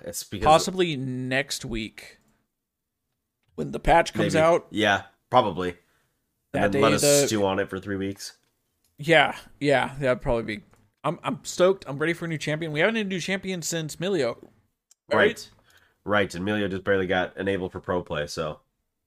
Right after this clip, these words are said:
Speaker 2: Let me see. Yeah, Milio came out in March,
Speaker 1: <laughs>
Speaker 2: so it's been over. It's been about three months. We haven't had a
Speaker 1: That's about
Speaker 2: champion in
Speaker 1: right.
Speaker 2: three months.
Speaker 1: That's about right.
Speaker 2: So
Speaker 1: About one a quarter.
Speaker 2: I mean,
Speaker 1: That's about right.
Speaker 2: Yeah, but they were cranking them out. Was it last year?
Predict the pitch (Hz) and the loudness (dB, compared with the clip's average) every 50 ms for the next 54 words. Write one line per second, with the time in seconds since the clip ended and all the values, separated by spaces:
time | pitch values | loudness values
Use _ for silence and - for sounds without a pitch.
0 | _ _ _ _ _ _ _ _ _ - 139 135 131 131 117 92 87 127 131 127 | _ _ _ _ _ _ _ _ _ -10 -8 -4 -4 -4 -4 -2 -2 -2 -2 -2
1 | 104 82 104 135 156 165 185 190 202 190 - - 185 175 165 135 156 147 131 127 | -2 -6 -6 -4 -2 0 0 0 0 -2 -4 -4 -4 -2 0 2 0 0 0 0
2 | 139 139 135 131 127 131 127 - - 110 - - - 131 131 131 131 131 131 131 | -2 0 0 0 0 -2 -2 -4 -6 -6 -6 -4 -2 -2 0 0 0 0 0 0
3 | 131 135 135 _ _ _ _ _ _ _ _ _ _ - 170 151 151 - - 175 | -2 -4 -6 _ _ _ _ _ _ _ _ _ _ -2 -2 -2 -2 0 0 0
4 | 214 269 285 226 196 - 160 - - 202 214 202 196 175 151 - 165 170 175 190 | 2 2 0 -2 -4 -4 -6 -4 0 0 2 4 4 4 4 2 -2 0 0 0
5 | 180 151 127 - - - - _ _ _ _ _ 147 165 185 202 196 180 - 190 | 0 -2 -2 -4 -8 -8 -8 _ _ _ _ _ -2 0 2 2 0 0 4 4
6 | 190 143 - 175 170 - 131 - 147 151 147 135 123 120 120 - - - 151 - | 4 6 6 2 0 -2 -4 -6 -8 -6 -4 -4 -6 -6 -6 -6 -4 -6 -4 -2
7 | - - - 156 135 127 135 131 131 135 - _ _ _ _ _ - _ _ _ | 0 0 2 2 0 0 -2 -2 -4 -6 -10 _ _ _ _ _ -20 _ _ _
8 | _ _ _ _ _ _ _ _ _ _ _ _ _ - 98 90 92 92 92 - | _ _ _ _ _ _ _ _ _ _ _ _ _ -4 -2 -2 -2 -4 -4 -4
9 | - 92 90 95 120 127 107 - - - 123 98 80 80 90 - _ _ _ _ | -4 -4 -2 -2 -4 -4 -6 -8 -8 -4 -2 -2 0 0 -2 -4 _ _ _ _
10 | _ _ _ _ _ _ _ _ _ _ _ _ - 143 127 131 139 156 175 151 | _ _ _ _ _ _ _ _ _ _ _ _ -6 -4 -2 0 0 0 0 0
11 | - - - - - - 147 143 147 151 156 151 - 147 127 117 117 110 104 95 | -2 -6 2 2 2 4 4 2 4 2 0 -2 -4 -6 -8 -6 -8 -8 -6 -6
12 | 98 107 107 98 95 92 _ _ _ _ _ _ _ _ _ _ _ _ _ _ | -6 -4 -4 -6 -6 -8 _ _ _ _ _ _ _ _ _ _ _ _ _ _
13 | _ _ 139 131 147 143 107 123 135 123 127 156 175 - - - 196 196 202 208 | _ _ -8 -2 -2 -2 0 0 0 4 4 4 4 2 -2 -2 -2 0 0 0
14 | 208 196 - | 0 -2 -8